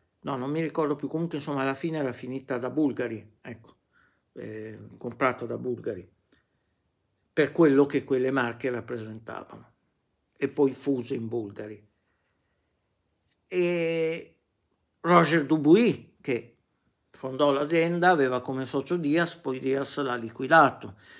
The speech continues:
Cioè, allora, quello che voglio dire io è che queste aziende,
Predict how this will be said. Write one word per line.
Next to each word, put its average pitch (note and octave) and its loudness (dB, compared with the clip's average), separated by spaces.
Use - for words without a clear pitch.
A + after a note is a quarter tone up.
Cioè, E3+ 4
allora, C#3+ 6
quello F3 4
che C#3+ -2
voglio C3 2
dire B2+ -2
io A#2+ -2
è A#2 -10
che B2+ -12
queste F3+ 0
aziende, A#2 -8